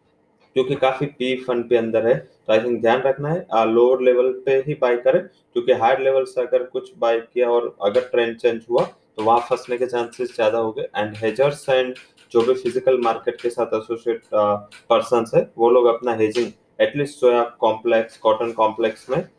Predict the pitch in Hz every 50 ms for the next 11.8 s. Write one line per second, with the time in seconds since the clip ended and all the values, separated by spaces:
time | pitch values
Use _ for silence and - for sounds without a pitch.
0 | _ - - - 107 104 101 - 127 127 127 131 - 120 117 117 117 117 117 -
1 | - 123 113 107 110 110 110 - - - 113 104 107 107 110 107 107 107 107 104
2 | - - - 110 104 110 110 107 - 113 107 107 107 - - 110 113 180 185 -
3 | - 113 - - 117 120 - - _ _ _ - 104 107 101 - 117 110 110 127
4 | 135 127 120 117 120 117 117 - - 117 113 110 110 107 107 120 120 120 - -
5 | 113 107 113 120 127 123 - - - 113 110 117 117 113 110 110 - - 107 107
6 | 127 165 - _ - 110 107 - - 117 123 127 - - _ _ _ _ - 113
7 | 113 139 - - - 143 131 131 127 123 120 120 - 120 117 113 - 117 110 110
8 | - 110 110 - 110 110 110 - 120 117 110 107 104 104 104 - 107 107 110 107
9 | 101 104 107 - - 123 113 - - - _ - - 101 98 104 104 113 113 110
10 | 113 110 110 107 - - 113 113 - 113 110 - 123 117 117 - - 117 113 117
11 | 139 190 - - _ _ _ _ - - 107 104 127 170 185